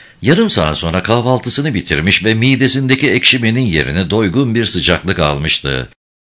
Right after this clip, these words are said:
Artık Julia'yı dinleyebilecek kadar enerji topladığını düşünüyordu.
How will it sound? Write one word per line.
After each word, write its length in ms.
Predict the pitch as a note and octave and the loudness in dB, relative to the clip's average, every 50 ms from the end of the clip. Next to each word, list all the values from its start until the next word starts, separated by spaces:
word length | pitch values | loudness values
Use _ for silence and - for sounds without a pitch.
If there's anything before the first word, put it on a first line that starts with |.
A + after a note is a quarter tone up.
| _ _ - | _ _ 0
Artık 380 | - D#3 D#3+ - D#3+ A#2 F#2+ | 0 0 0 0 -4 -4 0
Julia'yı 440 | F2+ A#2+ D#3 C3+ F#2 E2+ F#2+ G2 C#2+ | 0 0 0 0 0 0 0 -2 0
dinleyebilecek 760 | F#2 G2 F#2+ E2 E2+ F2+ F2 D2+ D2+ D2+ D#2 - F2+ E2 - | -2 -2 0 0 0 0 0 -2 -2 -4 -2 -2 -2 -2 -2
kadar 200 | D2 D2 E2 E2+ | -4 -4 -2 -2
enerji 420 | D#2 D#2+ D#2 D#2 D#2 D2+ D2 F2 | -2 -2 -2 -2 -2 -2 -2 -4
topladığını 600 | - D2 D2+ - D2 D2+ C#2 D2 D2 C#2+ E2 D#2 | -4 -6 -6 -6 -6 -6 -4 -6 -6 -6 -6 -4
düşünüyordu. 720 | C#2+ D2 C#2+ D2 C#2+ C2+ C#2 C2 C2+ C#2 B1 C2+ C2+ C2+ | -4 -4 -4 -4 -4 -4 -4 -4 -4 -6 -4 -6 -6 -6